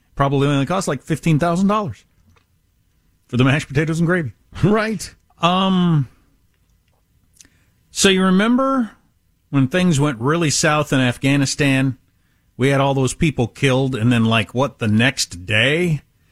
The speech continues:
Speaker 1: We blasted the bejesus out of a bunch of, uh, the terrorists involved in that.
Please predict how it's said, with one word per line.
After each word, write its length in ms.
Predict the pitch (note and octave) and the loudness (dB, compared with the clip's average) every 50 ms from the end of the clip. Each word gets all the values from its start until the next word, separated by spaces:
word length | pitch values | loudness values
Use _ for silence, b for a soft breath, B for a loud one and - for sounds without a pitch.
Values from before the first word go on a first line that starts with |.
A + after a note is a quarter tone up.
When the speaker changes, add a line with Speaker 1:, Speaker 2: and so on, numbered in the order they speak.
| _ _ _ _ - | _ _ _ _ -4
Speaker 1:
We 140 | - B2 B2 | 0 0 0
blasted 680 | G2 F#2+ - A#2+ A#2 C3+ C#3 D3 D3+ - - D#3 B2 | 0 0 -2 0 2 2 2 2 0 -2 -2 -2 -2
the 80 | G#2 A#2 | -2 -2
bejesus 640 | G#2 A#2 G2+ F#2 G#2+ C3+ D#3 D3+ B2+ C#3 B2 - D3 | -2 -2 -4 -2 0 2 2 2 2 2 2 2 2
out 100 | C#3+ C#3 | 2 0
of 80 | A#2+ A#2+ | 0 -2
a 60 | A2 | -2
bunch 300 | G2+ C3+ C3+ C#3+ C3+ - | -2 0 -2 0 0 0
of, 220 | C#3 A#2+ G#2 G2 A#2 | -2 -2 -2 -2 -2
uh, 360 | A#2 A2+ A2 A2 G#2+ G#2+ G#2 | 0 0 0 0 0 0 0
the 140 | G2+ G#2 G2 | -2 -2 -2
terrorists 600 | - - D#3+ D3 D3 C#3 C3 B2 - - - B2 | 0 0 0 2 2 0 0 -2 -2 -2 -2 0
involved 560 | A2 G#2+ G#2 F#2+ G#2+ B2+ B2+ A2+ G2+ F#2+ G2 | 2 2 2 2 0 0 0 0 -4 -4 -6
in 100 | G2 G2 | -6 -6
that. 240 | F2+ F2 E2+ E2+ | -6 -8 -10 -14